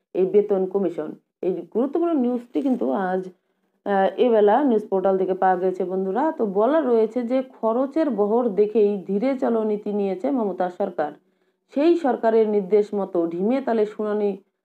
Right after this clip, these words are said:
চালাচ্ছে অর্থনীতিবিদ অভিরূপ সরকারের কমিশন। দু হাজার আঠারোর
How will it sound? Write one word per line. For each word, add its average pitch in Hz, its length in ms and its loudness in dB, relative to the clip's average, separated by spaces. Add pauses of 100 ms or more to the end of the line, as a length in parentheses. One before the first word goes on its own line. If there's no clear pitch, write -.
(160)
চালাচ্ছে 196 380 0 (140)
অর্থনীতিবিদ 214 920 -2 (160)
অভিরূপ 196 300 0 (100)
সরকারের 202 420 -4
কমিশন। 190 500 -4 (840)
দু 240 140 2
হাজার 220 260 2 (100)
আঠারোর 262 460 0